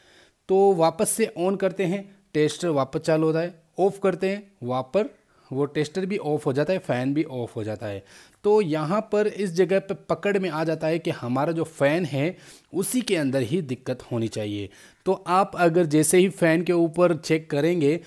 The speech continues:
तो लाइक जैसे फ़ैन के अंदर ही मिस्टेक थी। अब ये मैं कंफर्म क्यों कह सकता हूँ, क्योंकि मैंने एक जगह पर मैं गया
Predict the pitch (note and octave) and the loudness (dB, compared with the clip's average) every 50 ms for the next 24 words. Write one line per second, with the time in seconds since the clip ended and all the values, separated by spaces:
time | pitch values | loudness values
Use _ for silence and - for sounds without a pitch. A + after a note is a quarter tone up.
0 | - - _ _ - F3 E3+ E3+ D#3+ D#3 D3+ D#3 D#3+ D3 C#3 D3+ D3+ D3+ - F3 | -16 -20 _ _ -2 0 2 2 4 4 4 4 2 2 2 2 2 2 2 0
1 | E3+ D#3+ - - - C#3+ C#3 D3 D#3 E3 F3+ D#3+ E3 F3 C#3+ C3+ C#3+ C#3+ C#3+ C#3+ | -2 -2 -6 -6 -2 2 2 4 4 2 2 0 -2 -2 -2 -2 -2 0 0 0
2 | D3+ D3 B2+ C3+ G3 G#3 F#3+ C#3 A#2 - - B2+ A#2 G#2 - - A#2+ G#2+ G2+ - | 0 -2 0 -2 -2 0 0 0 0 -2 -4 -6 -6 -6 -6 -10 -10 -10 -10 -14
3 | _ - - E3 F3+ G3 F#3 G#3+ G#3+ G#3+ G#3+ G3+ G3+ G#3 G3 G3+ - F#3 F3+ F#3 | _ -12 -4 -2 -2 -2 0 -2 -2 -2 -2 -2 -4 -4 -6 -6 -4 -4 -4 -4
4 | E3 - - G#3 G#3+ G#3+ G3 D3+ - G3+ G#3+ G#3 - F3+ D#3 - - C3 - - | -4 -4 -2 -2 0 -2 -2 -4 -2 -2 -2 -2 0 -2 -4 -2 -4 -8 -8 -8
5 | B2+ G#2+ A2 C3+ - _ _ - - _ _ - F#3+ G#3+ G3 G#3+ A3 A3+ A#3 A#3 | -10 -8 -8 -10 -14 _ _ -20 -20 _ _ -8 -6 -6 -6 -4 -4 -2 0 -2
6 | A3 - - - C3 C3 C#3+ D#3+ F3 F#3+ G3+ G#3 F3+ - D#3 E3 F3 E3+ D#3 D#3 | -2 -4 -4 -4 -2 0 0 0 0 0 -2 -6 -6 -6 -4 -2 -2 0 0 -2
7 | D3+ D3 E3 D#3+ E3 F3+ E3 D#3+ D3+ C3 B2 C3 D3 E3 E3+ | 0 0 -2 -2 -2 -2 0 0 0 0 2 4 4 4 2